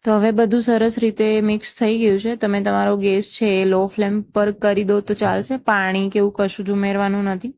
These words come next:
એટલે ગેસ છે આપણે ધીમો કરી અને ધીમા તાપે એને બંધ કરી અને ચડવા દઈશું.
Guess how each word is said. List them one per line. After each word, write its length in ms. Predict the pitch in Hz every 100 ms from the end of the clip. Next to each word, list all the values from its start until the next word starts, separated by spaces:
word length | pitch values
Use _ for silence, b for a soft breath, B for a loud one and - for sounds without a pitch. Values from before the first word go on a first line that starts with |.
| b b _ _ _ _ _
એટલે 180 | 190 202
ગેસ 380 | 185 202 220 -
છે 40 |
આપણે 280 | 233 202 202
ધીમો 340 | 202 202 202 202
કરી 280 | 214 220
અને 380 | 233 202 190 190
ધીમા 320 | 190 202 196
તાપે 360 | 202 202 190 196
એને 260 | 190 202 226 B B B
બંધ 280 | 190 202 196
કરી 280 | 196 196 214
અને 220 | 196 190
ચડવા 320 | 196 190 196
દઈશું. 540 | 190 190 180 277 302